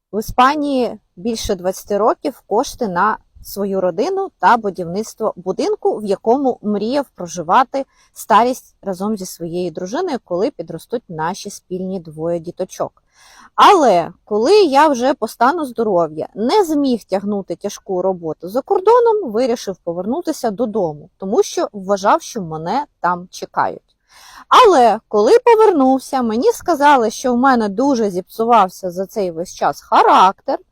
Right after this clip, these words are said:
Але коли я надавав гроші і іноді приїздив додому, то в мене був шикарний характер, а зараз він зіпсувався. Але то таке. Так ось, виявилося, що я вже,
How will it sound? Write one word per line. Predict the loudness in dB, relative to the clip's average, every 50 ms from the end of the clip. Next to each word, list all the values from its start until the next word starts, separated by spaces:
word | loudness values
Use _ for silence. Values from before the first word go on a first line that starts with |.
| _ _ _ _ _ _ _ _ 0
Але | 2 4 4 2
коли | 2 2 2 2 4 4
я | 4 2 2 0 -4
надавав | -6 -2 0 2 2 2 2 4 4 2 2
гроші | 2 2 2 4 4 2 2 0 -2
і | -2 0
іноді | 0 0 0 -2 -4 -2
приїздив | -2 0 0 0 0 -2 -2 -2
додому, | -2 -4 -2 2 2 2 2 2
то | 0 0 0
в | 0
мене | 0 0 0 -2
був | -2 -2 -2 -2
шикарний | -2 -6 -4 2 4 4 4 4 2 -4 -10
характер, | -10 -8 -8 -8 -8 -8 _ -10 -8
а | -4 0
зараз | 2 2 2 2 0 -2
він | -4 -4 -4 -6 -8 _ _ -20 -20 -20 _ -20 -20 -20 -18 -14 -14 -12 -12 -12 -12 -12 -14 -12 -8
зіпсувався. | -6 -4 -4 -6 -4 -2 -2 0 0 0 -2 -4 -10 -20 -8
Але | -2 2 2 4 2 2
то | 0 -2 -4
таке. | -4 -4 -6 -6 -10 -16 -18 _ _ _ _ -20 -20 -20 -20 -20 _ _
Так | 2 2 2 2
ось, | 2 2 2 2 0 -2
виявилося, | 0 2 2 2 2 2 0 0 2 2 2 2 2 0 -2 -2 -2 -6 -10 -12 -12 -12
що | -10 -8 -2 0 2 4 4 2 0 _ -14 -18 -18 -18 _ _ _ _ _ -8
я | 0 4 6 6 6 6
вже, | 4 2 -2 0 0 0 0 0 -2